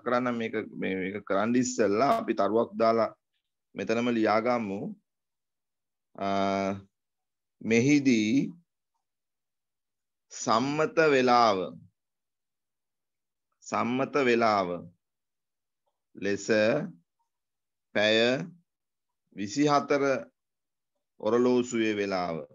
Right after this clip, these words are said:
පැය විසිහතර ඔරලෝසුවේ වෙලාව සටහන් කරගනි. අපි දැන් පෙරවරු පස්වරු කියන කතාවට යන්නේ නෑ. මං හිතනවා දැන් ඒ ගැන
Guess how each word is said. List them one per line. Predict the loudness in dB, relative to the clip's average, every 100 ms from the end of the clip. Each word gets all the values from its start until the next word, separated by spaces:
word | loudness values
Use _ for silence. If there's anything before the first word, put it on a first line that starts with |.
| _ _ _ -4
පැය | -2
විසිහතර | -2 0 0 0 2 0 0 -2 -6 _ _ _ _ _
ඔරලෝසුවේ | -4 0 2 4 2 2 -2 -2 0 0 0 -4 -10 _ _ _ _ _ _ _ _ _ _ _ _ _ _ -10
වෙලාව | -6 -2 -2 -2 -4 -10 -16 _ _ _ _ _ _ _ _ _ _ _ _
සටහන් | -20 -10 -4 -4 0 2 2 2 -2 -2
කරගනි. | -2 0 -2 0 0 -2 -4 -8 -14 _ _ _ _ _ _ _ _ _ _ -10
අපි | -4 0 2 0 0
දැන් | -2 -2 -2
පෙරවරු | 2 4 4 4
පස්වරු | 4 2 4 2 2
කියන | 0 0
කතාවට | -2 2 2 2 0
යන්නේ | -2 -2 -6 -4
නෑ. | -4 -2 -4 -8 _ _ _ _ -6
මං | -2 -2
හිතනවා | -2 0 0
දැන් | 0 0 0
ඒ | -4
ගැන | -4